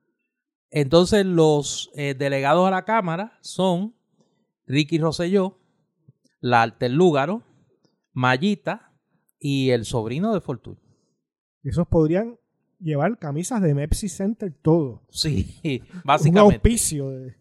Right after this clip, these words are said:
Speaker 1: Cortesía de la División de Psiquiatría de
Speaker 2: La,
Speaker 1: Howard
Speaker 2: eh,
Speaker 1: University.
Speaker 2: exterior.
Speaker 1: Allí en Washington.
Speaker 2: Eh, la clínica exter-,
Speaker 1: La clínica de,
Speaker 2: experimental que los
Speaker 1: la clínica
Speaker 2: manda.
Speaker 1: experimental de Howard University.
Speaker 2: Que los deja ahí correr
Speaker 1: Sí,
Speaker 2: por ahí en la libre
Speaker 1: sí,
Speaker 2: comunidad.
Speaker 1: básicamente,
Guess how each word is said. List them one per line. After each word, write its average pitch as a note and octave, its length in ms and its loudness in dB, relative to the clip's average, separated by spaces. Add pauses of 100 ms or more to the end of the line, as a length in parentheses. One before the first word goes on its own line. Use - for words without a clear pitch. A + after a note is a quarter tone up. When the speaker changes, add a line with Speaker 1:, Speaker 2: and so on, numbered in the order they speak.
(1080)
Speaker 1:
Cortesía D#3 720 0
de F3+ 100 0
la D3+ 140 0
División E3 720 -4
de D#3+ 640 -2
Psiquiatría E3+ 640 0
de D3+ 80 0
Speaker 2:
La, C#3+ 160 0
Speaker 1:
Howard G#3 240 0
Speaker 2:
eh, G3+ 80 2
Speaker 1:
University. E3+ 480 0
Speaker 2:
exterior. F3+ 720 4
Speaker 1:
Allí G#3 80 8
en F3+ 140 4
Washington. F3+ 520 2
Speaker 2:
Eh, - 40 -6
la D#3+ 100 -4
clínica G#3 560 4 (100)
exter-, F3+ 220 -2
Speaker 1:
La C#3 160 0
clínica G3+ 560 4
de, G#3 60 4
Speaker 2:
experimental G3+ 560 4
que G3 100 0
los F3+ 100 6
Speaker 1:
la F3+ 80 8
clínica G#3+ 360 6
Speaker 2:
manda. E3+ 80 4
Speaker 1:
experimental G3+ 640 0
de G#3+ 100 4
Howard A3 380 6
University. F3 420 4
Speaker 2:
Que F3 60 2
los E3+ 100 2
deja G#3 240 4
ahí G#3+ 140 2
correr F3+ 360 2
Speaker 1:
Sí, - 100 -2
Speaker 2:
por G#3+ 160 6
ahí G3 260 2
en E3 500 -4
la D#3+ 120 -2
libre F#3+ 240 8
Speaker 1:
sí, F#3+ 60 -2
Speaker 2:
comunidad. F#3+ 360 4
Speaker 1:
básicamente, C#3 640 0